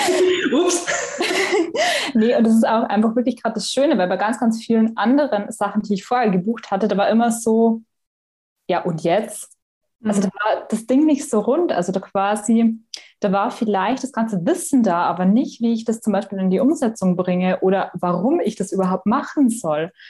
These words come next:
Speaker 1: Und das hast du quasi wirklich so, also das sämtliche Thema hast du von allen Seiten so richtig schön beleuchtet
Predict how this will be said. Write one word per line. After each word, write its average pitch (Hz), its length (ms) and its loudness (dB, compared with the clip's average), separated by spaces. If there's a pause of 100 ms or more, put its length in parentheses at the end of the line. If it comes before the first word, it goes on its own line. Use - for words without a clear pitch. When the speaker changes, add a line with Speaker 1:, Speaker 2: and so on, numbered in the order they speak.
(320)
Speaker 1:
Und 190 440 2
das 220 160 -2
hast 226 180 -4
du 233 100 0
quasi 214 360 -2
wirklich 226 320 -2
so, 226 360 2 (840)
also 208 180 -2
das 185 120 -4
sämtliche 226 280 2
Thema 220 240 0
hast 202 160 -2
du 202 40 -8
von 196 140 -6
allen 220 260 0
Seiten 202 260 0
so 196 100 0
richtig 247 280 -2
schön 202 240 0
beleuchtet 190 960 0